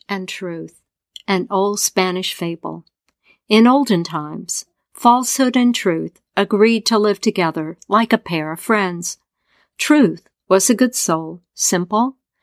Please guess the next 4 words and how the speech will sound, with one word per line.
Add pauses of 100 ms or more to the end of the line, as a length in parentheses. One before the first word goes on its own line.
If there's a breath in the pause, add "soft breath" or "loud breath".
(200)
timid, (460)
and
confiding. (380)
Falsehood